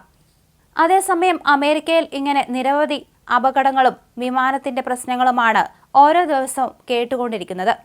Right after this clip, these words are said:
കഴിഞ്ഞ ദിവസം ഇത്തരത്തിൽ വിമാനത്താവളത്തിൽ നിർത്തിയിട്ട ജെറ്റ് വിമാനത്തിലേക്ക്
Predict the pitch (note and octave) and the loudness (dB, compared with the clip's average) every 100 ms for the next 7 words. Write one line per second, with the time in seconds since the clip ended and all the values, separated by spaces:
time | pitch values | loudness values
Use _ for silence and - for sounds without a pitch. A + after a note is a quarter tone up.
0 | _ _ _ _ D#4 D#4+ F4 F4+ F4 D#4+ | _ _ _ _ 2 2 2 -2 -2 -2
1 | E4+ C4 C4 D4+ D4 C#4 - B3 B3+ C4+ | -2 -2 -2 -2 0 -2 -2 -4 -2 -2
2 | C#4 C#4 C#4 C#4+ C#4+ C#4 A#3+ B3 B3 D4 | 0 2 2 0 -4 -6 -6 -6 -6 -6
3 | C#4 C#4 C#4 - B3+ B3 C4 B3+ B3+ B3 | -2 0 0 0 -4 -4 -8 -2 -2 -2
4 | B3+ B3 A#3+ A#3 | -2 -4 0 0